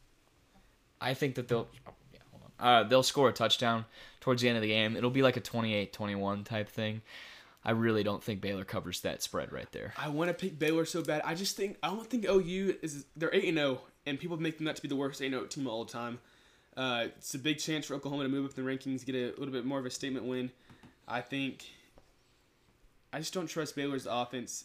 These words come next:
Speaker 2: enough to keep up with the O U offense. You gotta, you gotta get some stops, but you can't get stopped, and I don't trust Baylor to do that. I think O U wins. I think O U covers, too.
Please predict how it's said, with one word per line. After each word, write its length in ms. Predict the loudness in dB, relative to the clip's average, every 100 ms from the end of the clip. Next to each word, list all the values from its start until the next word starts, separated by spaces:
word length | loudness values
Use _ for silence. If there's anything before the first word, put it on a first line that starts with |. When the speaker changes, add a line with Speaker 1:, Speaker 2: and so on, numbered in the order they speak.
| -6
Speaker 2:
enough 380 | -4 -2 -4 -8
to 100 | -10
keep 260 | -6 -2
up 280 | 0 -2 -4 -20 _ _ _ -12
with 140 | -4
the 80 | 0
O 60 |
U 240 | 2 2 4
offense. 540 | 2 0 -4 -6 -10 -14 _ _ -20 -16
You 180 | -2 0
gotta, 200 | 0 -2
you 80 | 0
gotta 120 | 0
get 120 | 0
some 100 | -4
stops, 540 | -2 2 2 0 -8 -12 _ _ _ _ _ _ -6
but 80 |
you 60 | -6
can't 220 | -4 -6
get 140 | -8 -10
stopped, 460 | -6 -6 -8 -14 -12
and 200 | -8 -4
I 20 |
don't 220 | -4 -6
trust 320 | -8 -8 -6
Baylor 160 | -4 -2
to 40 | -2
do 160 | -2
that. 120 | -2
I 40 | -2
think 200 | -4 -2
O 60 |
U 220 | 0 2 0
wins. 280 | 0 -2
I 100 | -4
think 220 | -6 -6 -2
O 60 |
U 200 | -2 -4
covers, 460 | -8 -4 -4 -4 -8
too. 260 | -6 -6